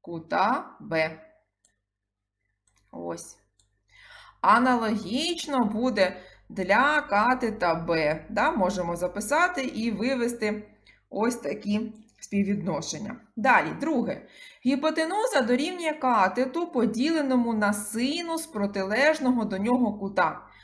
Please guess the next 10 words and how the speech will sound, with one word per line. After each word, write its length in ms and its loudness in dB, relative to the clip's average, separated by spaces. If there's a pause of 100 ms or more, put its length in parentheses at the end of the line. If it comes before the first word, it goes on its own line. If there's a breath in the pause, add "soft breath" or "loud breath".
(220 loud breath)
або 340 4
на 140 2
косинус 640 0
прилеглого. 960 2 (440 loud breath)
Подивіться, 600 0 (360)
наприклад, 760 0 (960)
розберемо 800 4
синус 640 -2
кута 500 0
А. 180 2